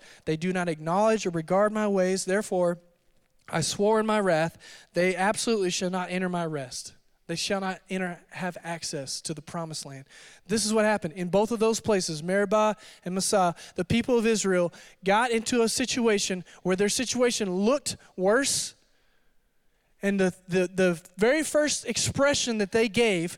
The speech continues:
the very first thing that came out of their mouth was complaining. Both of those situations. They chose to not be grateful, and they chose to be ungrateful, and they even said stuff like,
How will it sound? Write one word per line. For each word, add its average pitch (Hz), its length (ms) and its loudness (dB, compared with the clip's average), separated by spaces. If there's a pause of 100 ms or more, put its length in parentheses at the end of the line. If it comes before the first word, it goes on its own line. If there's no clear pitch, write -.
the 175 80 -2
very 254 220 4
first 262 320 0
thing 277 160 2
that 208 100 -2
came 240 220 0
out 233 140 4
of 226 40 2
their 226 80 2
mouth 208 260 0
was 170 140 -2
complaining. 151 580 -6 (920)
Both 226 240 2
of 302 80 -2
those 254 160 2
situations. 226 720 -4 (1200)
They 214 180 4
chose 240 480 2
to 220 140 -2
not 247 360 0
be 302 120 0
grateful, 190 600 0 (880)
and 208 120 0
they 214 100 4
chose 226 300 2 (340)
to 202 140 -2
be 214 200 2 (140)
ungrateful, 214 800 2 (220)
and 240 100 0
they 294 140 2
even 330 240 0
said 302 180 2
stuff - 240 0
like, 240 220 2